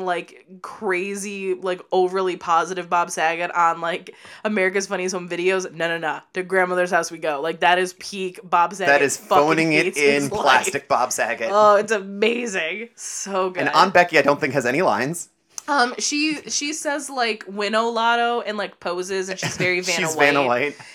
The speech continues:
Speaker 1: Yeah.
Speaker 2: But this is so much cheaper than Wheel.
Speaker 1: <sighs> Yeah,
Speaker 2: This is
Speaker 1: it's
Speaker 2: a way cheaper
Speaker 1: Oh,
Speaker 2: Wheel.
Speaker 1: God.
Speaker 2: So, yeah, anyway, they, like, get there, and they had to get back before the wheeling contest was done on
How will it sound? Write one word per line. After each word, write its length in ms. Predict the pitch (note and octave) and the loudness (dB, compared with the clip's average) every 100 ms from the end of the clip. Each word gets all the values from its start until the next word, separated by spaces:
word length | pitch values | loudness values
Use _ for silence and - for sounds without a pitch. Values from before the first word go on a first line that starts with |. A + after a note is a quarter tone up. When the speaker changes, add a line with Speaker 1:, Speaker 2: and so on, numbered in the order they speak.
| - | -8
Speaker 1:
Yeah. 300 | F3 B2 C#3 | -4 -2 -2
Speaker 2:
But 60 | A#3 | -2
this 180 | C#4 D#4 | -2 0
is 60 | |
so 100 | D4+ | 0
much 260 | D#4 G#4 - | 2 0 -4
cheaper 380 | - A#3+ A#3+ A#3+ | -4 -2 0 4
than 220 | G#3 G3 | 4 4
Wheel. 240 | G3 G3+ | 2 6
Speaker 1:
<sighs> 520 | E3 A2+ G2 - - | 6 4 -2 -8 -12
Yeah, 160 | A3 A#3+ | -10 -4
Speaker 2:
This 20 | |
is 340 | B3 C#4+ G3+ - - - | 2 2 0 -8 -20 -20
Speaker 1:
it's 0 | D#3 | 0
Speaker 2:
a 40 | |
way 160 | F#3+ A3+ | 2 2
cheaper 400 | - G#3+ A3 G3 | 0 -2 4 4
Speaker 1:
Oh, 60 | F#3 | 6
Speaker 2:
Wheel. 160 | F#3 C#3+ | 6 6
Speaker 1:
God. 400 | F#3 F3 E3+ F#3+ - | 4 0 -4 -8 -4
Speaker 2:
So, 180 | - A3+ | 2 6
yeah, 200 | A3 - | 6 4
anyway, 400 | F#3 G3 F3 D3+ | 2 2 4 4
they, 100 | D3 | 4
like, 320 | D3+ C#3+ C#3 | 4 2 -2
get 240 | C#3 F3 - | -4 -2 0
there, 500 | E3 E3 D#3+ - - | 2 4 2 2 0
and 440 | B2 A#2+ A#2+ A#2+ | 2 2 0 -4
they 160 | B2 C3+ | -2 2
had 160 | D3 | 2
to 40 | C#3+ | 0
get 200 | D3+ - | -2 2
back 300 | C3+ C3+ - | 2 2 -2
before 340 | C#3 C3+ C3+ | -2 0 2
the 80 | B2 | 0
wheeling 500 | C3 C#3 C3+ C3+ A#2 | 0 0 0 -2 -4
contest 500 | D#3 C3+ C3+ C3 - | -2 -2 0 -4 -4
was 140 | A#2+ | -4
done 520 | A2 C3+ C3+ C3 C3+ - | 2 4 4 0 -4 -2
on 600 | A#2+ A#2+ A#2+ A#2 A2+ | 0 0 0 -2 -6